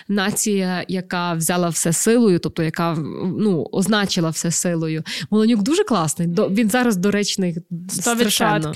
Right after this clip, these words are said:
Speaker 2: Він, власне, говорив, ем,
Speaker 1: Актуальний.
Speaker 2: дуже гарні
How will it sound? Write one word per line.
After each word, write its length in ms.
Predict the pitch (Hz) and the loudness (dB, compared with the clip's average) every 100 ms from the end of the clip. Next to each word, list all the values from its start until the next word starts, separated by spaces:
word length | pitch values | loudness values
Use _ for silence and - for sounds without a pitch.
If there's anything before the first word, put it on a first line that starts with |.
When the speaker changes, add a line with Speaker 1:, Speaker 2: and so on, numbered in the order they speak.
| - | -6
Speaker 2:
Він, 140 | 233 240 | -4 -2
власне, 300 | 247 247 254 | -2 -2 -2
говорив, 580 | 247 233 240 240 233 220 | 0 0 0 0 -2 -2
ем, 260 | 214 214 | 0 0
Speaker 1:
Актуальний. 380 | 208 208 175 - | -2 -2 -2 0
Speaker 2:
дуже 240 | 226 240 233 | 0 2 0
гарні 640 | 220 226 226 226 214 | 0 -2 -2 -2 -2